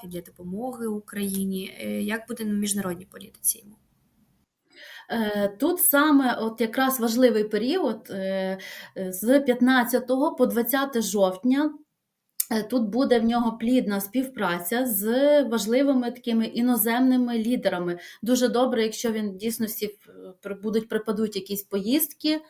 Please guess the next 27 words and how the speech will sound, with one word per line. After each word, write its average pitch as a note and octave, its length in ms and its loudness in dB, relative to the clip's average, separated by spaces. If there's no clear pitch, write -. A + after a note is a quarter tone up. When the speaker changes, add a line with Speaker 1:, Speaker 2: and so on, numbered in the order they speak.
Speaker 2:
е, G#3 220 0
будемо A3 300 0
сподіватися, A3+ 760 2
і G#3+ 180 -4
вони A3+ 260 4
будуть A3+ 440 -2
дуже A3+ 280 2
вдалими. G3 640 2
І A3 120 0
що C4 280 2
ж - 120 0
іде B3+ 200 2
далі? F3+ 380 -2
Оце A#3+ 360 -2
він G#3+ 280 0
щось A3 340 -4
має G#3 240 2
поїхати G#3+ 560 -2
домовитися F#3 880 -4
з F3 180 0
іноземними G3+ 720 2
лідерами, A#3+ 520 0
е, A#3 40 -6
мають A#3 500 -2
бути A#3 240 -4
плідні A3+ 380 0
зустрічі. A3 640 -4